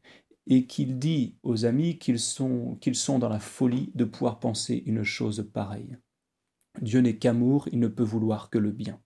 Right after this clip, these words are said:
Et donc il va dire aux trois amis de Job, il va leur dire que pour qu'ils puissent obtenir le pardon de Dieu,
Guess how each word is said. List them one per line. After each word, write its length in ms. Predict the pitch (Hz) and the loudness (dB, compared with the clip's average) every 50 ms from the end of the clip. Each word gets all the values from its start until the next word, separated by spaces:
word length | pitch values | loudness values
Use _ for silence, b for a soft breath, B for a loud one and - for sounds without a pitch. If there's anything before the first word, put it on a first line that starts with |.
| _ _ _ _ _ _ _ _ _ b b b b b b b b b b b | _ _ _ _ _ _ _ _ _ b b b b b b b b b b b
Et 120 | 127 120 | 2 6
donc 280 | 127 143 151 143 - 139 | 8 8 8 6 6 4
il 80 | 123 | 6
va 120 | 117 131 127 | 8 6 6
dire 400 | 123 139 160 165 147 127 - - - | 6 4 4 6 6 6 4 2 -2
aux 80 | 131 | -2
trois 400 | 113 - - - - 139 131 123 | -2 -2 2 6 8 8 8 8
amis 180 | 117 113 120 120 | 6 4 4 4
de 140 | 110 117 113 | 4 4 2
Job, 420 | 104 110 143 160 156 123 107 113 - | 4 6 6 6 6 6 2 -2 -2
il 80 | - 110 | 0 4
va 80 | 120 | 6
leur 260 | 120 120 123 113 117 | 6 6 6 4 2
dire 380 | 110 135 165 165 147 - - - | 0 4 4 4 4 4 0 -2
que 260 | - 123 113 113 - b b b b b b b - - - _ _ _ _ _ _ _ _ _ _ _ _ _ - | 0 0 2 0 0 b b b b b b b -20 -20 -20 _ _ _ _ _ _ _ _ _ _ _ _ _ 2
pour 180 | 147 139 135 | 2 2 4
qu'ils 240 | - - 135 123 - | 4 2 2 2 0
puissent 320 | - - 180 165 - - - | 2 4 4 4 4 4 4
obtenir 500 | - 135 127 - - 135 131 160 180 175 | 2 2 4 4 4 4 6 6 6 6
le 160 | 143 123 123 - | 6 6 6 4
pardon 340 | 139 131 123 120 131 127 | 2 2 2 4 4 4
de 140 | 120 113 117 | 4 4 2
Dieu, 400 | 110 113 117 127 139 180 190 - | 0 0 -2 -2 -2 -2 -4 -8